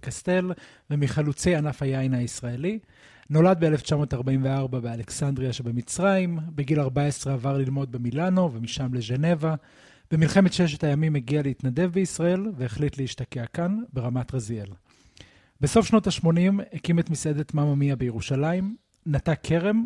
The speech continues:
והחל לייצר כמויות קטנות של יין. בקבוק אחד מבין שש מאות הבקבוקים של הבציר הראשון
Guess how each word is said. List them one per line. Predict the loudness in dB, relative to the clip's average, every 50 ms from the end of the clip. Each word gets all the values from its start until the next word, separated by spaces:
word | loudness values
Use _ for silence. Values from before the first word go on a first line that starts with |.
| -2 -2
והחל | -2 -2 0 2 2
לייצר | 2 2 2 0 0 -2 -2
כמויות | -2 -2 -2 -2 0 0 -2
קטנות | -2 -4 -6 -2 -2 -2 -4
של | -4 -8 -8
יין. | -8 -8 -8 -10 -10 -12 -14 _ _ _ _ _ _ _ -20 _ _ -4
בקבוק | -2 -2 4 8 8 8 8 8
אחד | 2 0 2 2 2 2
מבין | 2 0 0 0 0 0 -2 -4 -6
שש | -4 0 0 2 4
מאות | 4 4 4
הבקבוקים | 2 0 0 -2 -2 -2 0 0 -2 0
של | 0 -2 -2
הבציר | -2 -2 -2 -2 -2 -2 -2
הראשון | -2 -4 -2 0 0 0 2 0 -2 -4